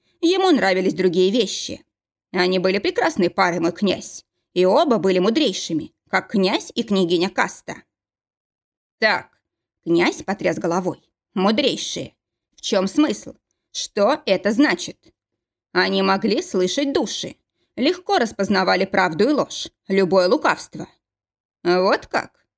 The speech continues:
Да, для судьи самое то. А от чего умерла Аурика? Точно неизвестно, мой князь.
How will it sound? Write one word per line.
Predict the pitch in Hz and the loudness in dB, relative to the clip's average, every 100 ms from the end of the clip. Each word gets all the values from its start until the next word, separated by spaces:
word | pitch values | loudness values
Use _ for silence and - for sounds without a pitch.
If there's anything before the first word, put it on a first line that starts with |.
| - | -4
Да, | 226 277 208 185 247 - | 2 2 2 -2 -6 -6
для | 190 196 | -2 -2
судьи | 202 202 175 180 | 0 -2 0 -2
самое | 180 196 185 294 | 0 0 0 -2
то. | - 185 156 - _ _ _ _ - | 0 -2 -2 -12 _ _ _ _ -2
А | 202 | -2
от | - 202 | 0 -4
чего | - 208 190 | -4 -4 0
умерла | 208 302 370 330 | 4 4 4 0
Аурика? | - 202 185 180 - - - _ _ _ _ _ _ _ - | 0 0 0 -2 -6 -14 -16 _ _ _ _ _ _ _ -2
Точно | 190 - - 190 | 0 0 0 0
неизвестно, | 233 349 349 294 269 175 | 2 2 0 -2 0 0
мой | 170 | 0
князь. | - 190 - - | 0 -2 -4 -16